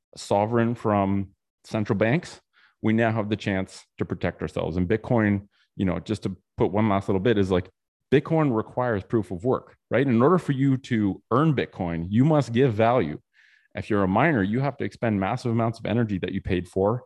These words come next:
and lots of computing power in order to earn that Bitcoin. If you, if I want to earn Bitcoin from you, we have to engage in a consensual transaction whereby you're willing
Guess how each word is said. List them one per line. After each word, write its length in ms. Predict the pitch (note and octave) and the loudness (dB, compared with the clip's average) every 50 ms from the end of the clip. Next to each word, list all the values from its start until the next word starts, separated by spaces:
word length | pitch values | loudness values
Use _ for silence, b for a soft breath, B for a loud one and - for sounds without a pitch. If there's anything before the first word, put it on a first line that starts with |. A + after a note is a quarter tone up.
| _ _ _ - | _ _ _ -6
and 220 | F#2+ F#2 F2+ E2+ | -4 -2 0 0
lots 200 | F2+ G#2 - - | 0 0 0 -2
of 120 | F#2 - | -8 -4
computing 400 | - F#2+ F2+ - D3+ F3 F3+ C3 | -4 -4 -2 0 2 2 2 2
power 260 | G2+ - G#2+ G2 G2 G#2+ | 0 0 0 0 0 2
in 100 | G2+ G2+ | 0 0
order 160 | G#2+ G#2+ - | 0 0 -2
to 40 | - | -2
earn 200 | G#2+ A#2 C3 C3+ | -2 0 0 0
that 180 | B2+ G2+ F2 E2+ | 0 -2 -2 -4
Bitcoin. 380 | D#2+ G2+ - - - - - D#2+ _ _ _ _ _ _ _ _ _ _ _ _ _ | -6 -8 -8 -10 -14 -14 -14 -16 _ _ _ _ _ _ _ _ _ _ _ _ _
If 160 | - - - | -12 -8 -2
you, 440 | B2 B2+ D3+ D#3+ D#3 C#3 C#3+ - - _ | 0 2 4 4 4 2 0 -4 -8 _
if 120 | G#2+ - | -2 0
I 80 | G#2+ B2+ | 2 2
want 180 | D3 D3+ C3 - | 4 2 2 2
to 60 | - | 2
earn 180 | A#2 A#2 A2 | 2 2 2
Bitcoin 320 | G#2+ A#2+ - - A#2 G2+ G2 | 2 0 0 0 -2 -2 -2
from 140 | - A2+ A#2 | 0 0 2
you, 280 | E3 F3+ C#3 C3 B2+ - _ _ _ _ _ _ _ _ _ _ _ _ _ - | 2 2 2 0 -2 -6 _ _ _ _ _ _ _ _ _ _ _ _ _ -4
we 180 | A#2 D#3+ F3 | -2 0 0
have 180 | F3 E3+ D#3+ - | 0 0 -2 -2
to 120 | C#3+ B2 - _ A#2 | -4 -6 -2 _ 0
engage 380 | A#2 A2 B2 C3+ C3 A#2+ A#2 | 0 2 2 2 2 2 0
in 60 | G#2+ | -2
a 40 | G2 | -4
consensual 800 | - - - F2+ - B2+ C3+ D3 - - B2 G2 F#2+ F#2+ F#2+ - - _ _ _ _ _ _ _ _ _ | -2 -4 -6 -4 -2 0 0 0 0 0 0 2 2 2 0 -2 -10 _ _ _ _ _ _ _ _ _
transaction 640 | - - A#2+ G#2+ G#2+ A#2+ C#3 C#3 - - F#2+ F#2 F2+ | -4 -4 -2 0 0 0 -2 -2 -2 -4 -4 -2 0
whereby 300 | A2 A2 A2 G2+ G2+ G#2+ | 0 0 0 2 0 0
you're 220 | G#2 F#2+ G#2+ A#2+ | 2 2 2 0
willing 440 | B2+ C3+ C#3 A#2+ A#2 A#2 A#2+ C3 A#2+ | 2 2 0 0 0 -2 -2 -4 -6